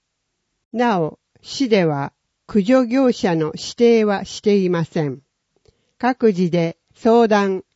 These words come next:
依頼をしてください。問い合わせ、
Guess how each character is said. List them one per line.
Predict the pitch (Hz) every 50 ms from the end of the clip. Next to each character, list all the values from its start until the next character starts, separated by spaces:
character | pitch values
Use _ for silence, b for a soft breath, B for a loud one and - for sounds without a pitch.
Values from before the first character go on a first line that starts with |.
| _ _
依 | - 185
頼 | 208 220 226 233 220 220 208
を | 208
し | 185 - - -
て | - 190 180
く | - 180
だ | 160 165 165
さ | - - 180 156
い。 | 143 135 - 180 _ _ _ _ _ _ _ _ _ _ _ _ _ _ _ _ _ _ _ _ _ _ _
問 | - 214 220 226 220
い | 220 214
合 | 208 196
わ | 190 185
せ、 | 185 - - 180 160 160 165 -